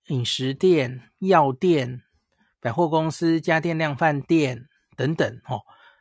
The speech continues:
那这个便利商店包括Seven、全家、Lawson 都没有问题吼。那超市的话吼，我这次才刚刚去采访完的这个伊藤洋华堂，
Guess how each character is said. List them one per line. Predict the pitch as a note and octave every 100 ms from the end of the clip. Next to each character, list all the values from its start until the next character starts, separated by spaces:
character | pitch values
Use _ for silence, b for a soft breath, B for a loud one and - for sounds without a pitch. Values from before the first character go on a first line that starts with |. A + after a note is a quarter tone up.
| b _ _ _ _ _
那 | G3 F#3+ F3 - _ _ _ _ _ _ D4+ _ _
这 | - F3+
个 | E3+ D3 C3+ - _ _ _ _
便 | A#3 G#3+
利 |
商 | G3 G3
店 | G3 F3
包 | F#3
括 | G3+ F#3
Seven、 | - F3+ F3 D#3+ C#3 B2+ - _ _ _ _ _ _ _ _
全 | - D3+ D3+
家、 | F3 D#3+ D#3+ D#3+
Lawson | D#3+ D#3 - A#2+ A#2 -
都 | D3+
没 | C#3+
有 | C3
问 | C#3+ B2
题 | B2+ A#2
吼。 | B2+ A2 b b b b b _ -
那 | F3+ E3+
超 | - - A#3+
市 | A3+ - F#3+
的 | D3+
话 | E3 C3+
吼， | B2 G#2 _ _ _ _ _
我 | D3
这 | F#3+
次 | F#3 G3
才 | D#3+
刚 | - F3
刚 | F3 F3
去 | F#3+
采 | - D3+
访 | D3+ C3+
完 | B2+ B2
的 | C3 B2+
这 | C#3+
个 | D3+
伊 | G3+ A3+
藤 | D#3+ D3+
洋 | C#3+
华 | - C3+
堂， | - B2+ C3+